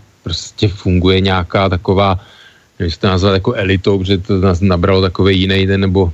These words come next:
nějakou prostě mocen-, mocenské sítě takové ekonomicko-politické, který tady vlastně se tvoří pětadvacet let, samozřejmě s tím, že se, eh, jakoby část té sítě se nějakou dobu třeba odřízne a tak dále, že některý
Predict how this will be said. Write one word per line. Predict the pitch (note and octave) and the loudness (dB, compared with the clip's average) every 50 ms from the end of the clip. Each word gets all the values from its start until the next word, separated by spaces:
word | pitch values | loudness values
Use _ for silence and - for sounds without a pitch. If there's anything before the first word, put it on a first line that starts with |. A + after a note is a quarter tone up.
| - | -2
nějakou | G2 F2 F2 F2 - A2 F#2+ | -2 -2 0 0 0 -2 -2
prostě | - F#2+ - - - A#2 G#2 | -2 -4 -6 -4 -2 -2 0
mocen-, | G#2 A2 G#2 G2 F#2 F#2+ - - G#2+ G#2 A2+ | 0 2 2 2 0 0 0 0 2 2 2
mocenské | A2+ G#2+ F#2+ - - A#2 G#2 - - - B2 A2+ G2+ | 2 0 0 2 0 0 0 0 0 0 0 0 0
sítě | - - - G#2 F2+ - A#2 A2 | 0 -2 -2 -2 -2 0 0 0
takové | A2+ G2+ - - A2+ G#2+ A2+ A2 A#2 | -2 -2 -2 0 0 2 2 2 0
ekonomicko-politické, | A2+ G#2+ - B2 A#2 A2+ A2+ A2+ - - - - B2 G#2 - B2 A#2+ B2 A#2 - A2 - - - - B2+ B2 B2+ B2 | -2 -2 -2 -2 0 0 0 -2 -2 -6 -6 -4 -4 -2 0 0 0 0 -2 -4 -10 -10 -8 -2 0 0 0 0 0
který | A2 A2+ A2+ A#2 A2+ A2 G#2+ G#2 | 0 0 0 0 0 -2 -4 -6
tady | G#2+ A2+ G#2 G#2 G#2+ G#2 G#2+ - - - - - - - - - - - - - | -4 -2 -2 0 0 -2 -4 -8 -12 -16 -14 -14 -14 -14 -14 -14 -14 -14 -14 -14
vlastně | - - - - - A2 G#2 F#2 | -14 -14 -6 0 2 2 2 2
se | F#2 - A#2 G2 - - - - - _ - | 0 -2 -4 -4 -4 -6 -18 -20 -20 _ -4
tvoří | - G2+ G2 F#2 F#2 A2 A2+ G#2+ | -2 0 2 2 2 2 0 0
pětadvacet | - G#2 F2+ - A2+ G#2+ A2 G#2+ - D3 B2+ G2+ - | 0 -2 -2 0 0 0 0 0 0 -2 -2 -2 0
let, | F#2 F#2 G#2+ G#2 | 0 0 0 0
samozřejmě | - A2 G2+ G2+ G2 G#2+ G#2+ A2 G#2+ | -2 -2 -2 0 0 0 0 0 0
s | G2+ G2+ | -2 -2
tím, | - G#2+ F2 F#2+ | -4 -2 -2 0
že | F#2 G2 F2 | 0 0 -2
se, | - - A2 G2+ - - - - - - _ - - | 0 0 -2 -2 -2 -8 -20 -20 -20 -20 _ -2 2
eh, | G2 F#2+ F#2+ F#2+ F#2+ F#2+ F#2+ F#2 F2 | 2 4 4 4 4 2 0 0 -2
jakoby | - A2 G2+ A2 G#2+ G2+ F#2+ | -2 -2 0 2 0 0 0
část | - - A2 F#2+ F#2+ F#2+ - - | -2 -2 -2 -2 -2 -4 -4 -4
té | A2 G2 | -4 -4
sítě | F#2 - - F#2+ F2 A#2 G2 | -4 -4 -6 -4 -2 -2 -4
se | - A#2+ | -2 -4
nějakou | B2 A#2+ A2 G#2+ G2 F#2 F#2 - A2 G#2+ | -4 -2 0 0 0 0 2 2 2 2
dobu | G2+ G#2 G#2 G2+ | 2 2 0 0
třeba | - - A2+ G#2 - | 0 0 -2 -2 -2
odřízne | G2 F2 E2+ G2+ G2+ F#2+ G#2 A2 G2 | -2 -2 -2 -2 -2 0 2 0 0
a | F#2 | 0
tak | - A#2 G#2 F#2+ | 0 -2 -2 0
dále, | G2 F2+ F#2+ G#2 G#2+ A2 A2 | 0 0 2 2 2 2 0
že | G2 G#2+ | 0 -2
některý | G#2 G2 F#2+ F#2+ - A2 G#2+ G#2+ G2+ | -2 -2 -2 -2 0 0 2 2 0